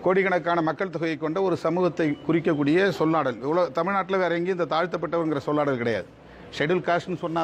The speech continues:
தான் தெரியும், இல்லைன்னா தலித்துன்னு சொன்னா தான் தெரியும். அப்ப இங்க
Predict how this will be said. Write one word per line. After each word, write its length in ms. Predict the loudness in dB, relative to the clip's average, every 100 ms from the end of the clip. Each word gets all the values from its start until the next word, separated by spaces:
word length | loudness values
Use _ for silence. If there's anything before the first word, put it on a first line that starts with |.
| 0
தான் 140 | 0
தெரியும், 280 | 0 0 -2 -6 -18 -18 -12 0
இல்லைன்னா 220 | 2 2 2
தலித்துன்னு 380 | 0 0 -2 -4
சொன்னா 160 | -2 -2
தான் 140 | -2 -6
தெரியும். 220 | -8 -12 -18 -18 -18 -18 -16 -14 -16 -6
அப்ப 180 | 0 2
இங்க 140 | 4